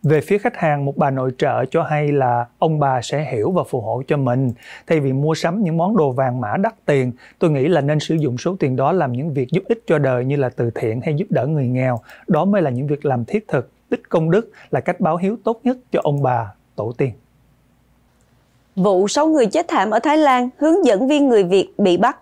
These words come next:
Speaker 2: Ngày mười sáu tháng tám, Sở Du lịch và Cảnh sát Du lịch Thái Lan đã tiến hành đột kích vào khách sạn ở Soi Rang Nam, quận Ratchathani, thủ đô Bangkok,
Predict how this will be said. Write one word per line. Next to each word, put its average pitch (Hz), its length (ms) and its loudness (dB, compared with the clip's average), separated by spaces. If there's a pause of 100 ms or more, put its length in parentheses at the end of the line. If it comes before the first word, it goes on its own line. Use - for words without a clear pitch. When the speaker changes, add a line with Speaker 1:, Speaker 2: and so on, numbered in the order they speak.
(500)
Speaker 2:
Ngày 247 160 2
mười 247 180 4
sáu 294 220 2
tháng 349 260 2
tám, 262 220 2
Sở - 180 2
Du 269 160 2
lịch 247 200 2
và 214 80 2
Cảnh 196 200 0
sát 339 180 0
Du 262 140 4
lịch 220 160 0
Thái 262 140 2
Lan 233 320 2
đã 190 100 2
tiến 269 200 0
hành 202 180 2
đột 175 200 2
kích 330 160 0
vào - 120 2
khách 320 180 -4
sạn 170 420 0
ở 170 140 4
Soi 233 380 0
Rang 214 220 2
Nam, 202 220 0 (380)
quận 208 360 2
Ratchathani, 233 840 2 (320)
thủ 214 240 4
đô 262 160 4
Bangkok, 233 440 0